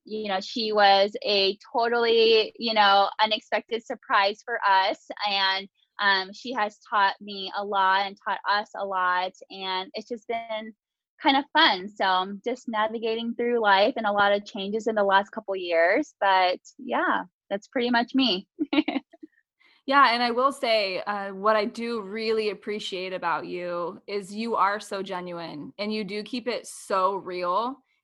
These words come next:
Speaker 2: and
Speaker 1: Aw,
Speaker 2: it's
Speaker 1: thank
Speaker 2: so
Speaker 1: you.
Speaker 2: refreshing. Yeah, no, I'm, and, yeah, I just wanna tell you that because it is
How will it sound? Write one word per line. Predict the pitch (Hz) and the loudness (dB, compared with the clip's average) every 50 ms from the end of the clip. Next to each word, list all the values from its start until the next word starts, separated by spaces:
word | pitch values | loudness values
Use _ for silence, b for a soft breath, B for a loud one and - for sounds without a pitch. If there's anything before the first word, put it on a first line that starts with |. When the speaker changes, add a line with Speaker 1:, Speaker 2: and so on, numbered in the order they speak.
| _ - | _ -6
Speaker 2:
and | 202 214 208 | -4 -2 -2
Speaker 1:
Aw, | 202 202 196 | -2 -2 -4
Speaker 2:
it's | 202 - | -4 -4
Speaker 1:
thank | 208 226 226 226 240 | 0 2 4 4 4
Speaker 2:
so | 240 | 4
Speaker 1:
you. | 240 - 208 | 0 -2 -2
Speaker 2:
refreshing. | 190 175 - 180 185 220 214 214 214 226 226 - - | -2 -2 -2 -2 -4 -4 -4 -4 -6 -8 -10 -12 -8
Yeah, | 202 208 196 180 170 160 190 190 | -4 0 2 2 2 0 -2 -4
no, | 214 208 185 180 175 | -2 0 0 0 0
I'm, | 110 - 196 196 185 _ - | 0 -4 -6 -8 -12 _ -12
and, | 196 196 196 190 190 - - | -12 -10 -10 -12 -12 -14 -6
yeah, | 196 214 196 | 0 0 2
I | 170 190 | 2 0
just | 185 247 - | -2 -6 -8
wanna | 202 196 190 | -8 -8 -8
tell | - 208 180 | -6 -8 -8
you | 165 165 | -6 -6
that | 151 139 113 - | -8 -8 -8 -10
because | 208 - 208 196 190 | -10 -10 -10 -8 -8
it | 202 - 202 214 | -6 -6 -4 -2
is | 220 220 220 240 - - - | -2 -2 -2 -4 -6 -14 -20